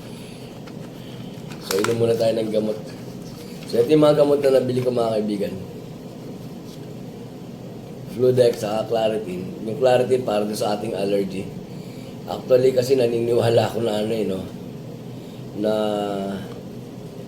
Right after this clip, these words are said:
kaya tayo nagkaroon ng sipon dahil sa allergy. Ayan, oh, nakalagay naman dito, relief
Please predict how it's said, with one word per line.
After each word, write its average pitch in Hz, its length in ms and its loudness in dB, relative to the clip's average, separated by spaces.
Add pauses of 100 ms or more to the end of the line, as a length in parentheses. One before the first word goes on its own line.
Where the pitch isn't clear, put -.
(560)
kaya 117 240 4
tayo 120 180 4
nagkaroon 117 540 2
ng - 20 -2
sipon 110 380 -2
dahil 104 240 2
sa 92 160 -2
allergy. 101 480 0
Ayan, 104 240 2
oh, 101 160 -2
nakalagay 113 400 4
naman 117 160 4
dito, 120 240 2
relief 123 400 2